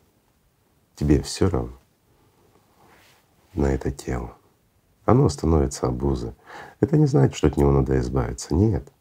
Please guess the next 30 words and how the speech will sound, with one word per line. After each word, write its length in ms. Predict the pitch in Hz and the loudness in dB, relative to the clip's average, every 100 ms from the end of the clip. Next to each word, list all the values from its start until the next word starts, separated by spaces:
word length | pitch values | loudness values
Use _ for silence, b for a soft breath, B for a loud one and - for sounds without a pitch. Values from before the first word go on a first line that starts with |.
| _ | _
Ты 80 | 143 | 2
начинаешь 560 | 151 139 123 120 101 | 2 2 4 4 4
использовать 640 | - - 117 110 87 87 71 B B B B - | 0 -2 2 4 6 4 4 B B B B 4
каждую 380 | 95 82 90 | 4 6 4
минутку 440 | 85 87 101 - 78 | 4 4 2 2 4
не 140 | 76 | 4
для 160 | 69 71 | 4 2
того, 480 | 76 85 156 131 71 B B B | 2 2 2 2 -2 B B B
чтобы 280 | - - 73 | 0 2 2
кого-то 420 | 76 73 87 76 | 2 4 4 4
ненавидеть, 560 | 69 69 69 73 67 - _ | 4 4 2 0 -2 -8 _
а 100 | - | -4
для 140 | 67 69 | -2 -2
того, 320 | - 67 87 | 0 0 -2
чтобы 240 | - - | -4 -6
кому-то 400 | - 65 67 73 | -4 -4 -4 -4
помочь. 600 | - 62 64 62 - - _ B B B B | -4 -6 -6 -8 -10 -18 _ B B B B
И 60 | - | 2
даже 280 | 82 92 92 | 4 4 4
тот, 180 | 104 - | 4 4
кто 140 | 90 | 0
тебя 240 | 85 87 | 4 4
когда-то 420 | 92 73 87 82 73 | 4 4 4 4 4
обидел, 460 | 69 92 92 67 | 4 4 4 4
и 40 | 67 | 4
в 40 | |
обычной 420 | 67 98 - 90 | 4 2 2 0
жизни 360 | 76 98 82 71 | 2 0 2 0
человек 400 | - 71 95 78 | 0 2 4 4
бы 260 | 76 69 | 2 0